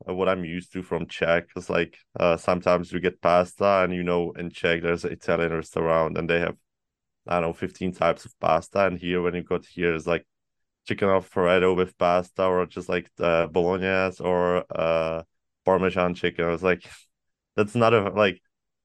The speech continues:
it's not bad, but, like, y-, it's just three options, pretty, pretty classic options. So, yeah, I think the European food is, uh, is better, and you have, you have more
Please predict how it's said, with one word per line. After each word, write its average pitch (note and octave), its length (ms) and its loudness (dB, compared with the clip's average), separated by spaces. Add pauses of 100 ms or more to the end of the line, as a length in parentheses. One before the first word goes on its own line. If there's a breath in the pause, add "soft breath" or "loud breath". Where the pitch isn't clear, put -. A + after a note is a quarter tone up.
(420)
it's A2+ 340 -8
not A2+ 240 2
bad, G2 360 6
but, G#2 120 0
like, F#2+ 260 2
y-, F#2 160 -14 (200)
it's G2+ 280 -10 (180)
just G2 300 -8
three F#2 280 -2
options, E2+ 500 0
pretty, F2 400 0
pretty F2+ 280 -4
classic F2 480 -2
options. F#2+ 520 -2
So, F2 280 -4 (460)
yeah, G2+ 180 4
I G2 60 4
think A#2+ 400 -2 (180)
the G#2 140 -2
European G2 460 0
food F2 460 -2
is, - 340 -4
uh, E2+ 360 0
is F2+ 160 -4
better, F2 380 2
and E2+ 240 -8
you F2+ 200 -8
have, F2+ 200 -2 (1120)
you - 100 0
have G2 100 0
more F#2 240 0